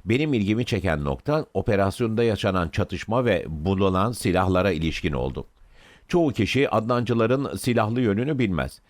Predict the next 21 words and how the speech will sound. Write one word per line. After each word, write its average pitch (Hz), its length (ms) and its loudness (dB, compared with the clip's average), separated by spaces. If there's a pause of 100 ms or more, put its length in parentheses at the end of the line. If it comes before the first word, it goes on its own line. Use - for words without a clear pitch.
(180)
Bakın, 95 320 0
yüz 87 280 0
on 123 180 0
dört 101 260 0
ayrı 85 380 2
adrese 78 460 0
iki 117 340 -2
bin 117 180 -2
polisin 101 520 0
katıldığı 90 600 -2
dev 123 220 0
bir 123 100 2
operasyondan 110 840 -2
bahsediyoruz. 71 680 -4 (440)
Operasyonda 113 680 0
çok 139 300 -4
ciddi 131 340 0
bir 127 140 0
çatışma 107 440 -2
da 80 80 2
yaşanıyor. 71 480 0